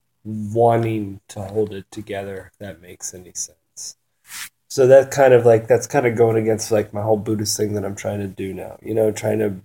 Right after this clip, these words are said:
meditate a lot and, and get, get rid of my anger and my anxiety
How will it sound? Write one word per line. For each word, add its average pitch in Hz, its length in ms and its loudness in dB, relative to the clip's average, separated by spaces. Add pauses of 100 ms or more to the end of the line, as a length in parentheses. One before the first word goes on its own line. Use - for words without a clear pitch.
(140)
meditate 110 640 0
a 104 80 -8
lot 101 460 -4
and, 98 280 -12
and - 360 -18
get, - 240 -4 (380)
get 120 160 6
rid 120 100 2
of 113 60 2
my 107 140 0
anger 123 500 6
and 113 80 0
my 101 140 -2
anxiety 110 840 2